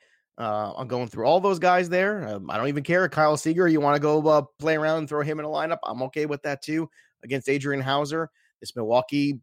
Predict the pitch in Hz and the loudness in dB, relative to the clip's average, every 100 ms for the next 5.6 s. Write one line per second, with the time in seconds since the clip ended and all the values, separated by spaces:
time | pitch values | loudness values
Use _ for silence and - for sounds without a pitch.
0 | - 139 151 170 110 107 127 127 127 120 | 0 0 2 0 0 -4 -2 -2 -2 0
1 | 123 170 185 - 135 135 - 214 185 143 | 2 0 -2 -2 -2 -2 -2 -2 0 0
2 | 151 160 190 170 170 - - 156 160 190 | 0 0 -2 0 0 0 -4 0 0 0
3 | 151 127 120 - 104 104 107 - _ _ | -2 -2 -6 -6 -10 -8 -10 -12 _ _
4 | _ - 135 143 160 - 175 160 151 165 | _ -6 -4 0 -2 2 0 2 0 0
5 | 156 185 202 110 98 - | 4 2 2 -4 -4 -6